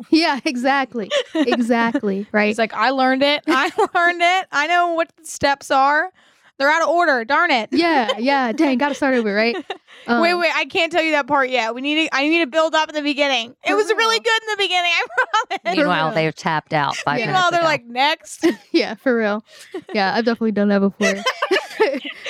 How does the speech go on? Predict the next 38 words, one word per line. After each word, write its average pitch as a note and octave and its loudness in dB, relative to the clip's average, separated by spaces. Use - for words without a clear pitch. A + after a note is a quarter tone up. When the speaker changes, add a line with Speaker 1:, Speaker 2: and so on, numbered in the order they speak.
Speaker 1:
She's G#4 -6
like, F#4+ 0
"No, E4+ 2
that's D4+ 0
like, D#4+ -2
she's D4 0
adding C4 -2
me A3 -12
right A#3+ 0
now." B3+ 0
Speaker 2:
Yeah, A#3+ 0
yeah. A#3+ 0
<laughs> - -20
She - 0
was A3+ 2
a A3 -2
fly G3+ 0
on G#3 4
the G3+ 4
wall. G3 2
Um, A3+ 2
Speaker 1:
<laughs> - -18
Speaker 2:
but C#4+ 4
yeah, D4+ 4
I A#3 2
feel E4 0
like C#4+ 0
for A#3 2
what B3 2
I'm, A#3+ -2
I - -20
feel C4+ 2
like A#3 2
I'm G#3 0
learning A3+ 4
and G3+ 2
growing G#3+ 4
in C#4 4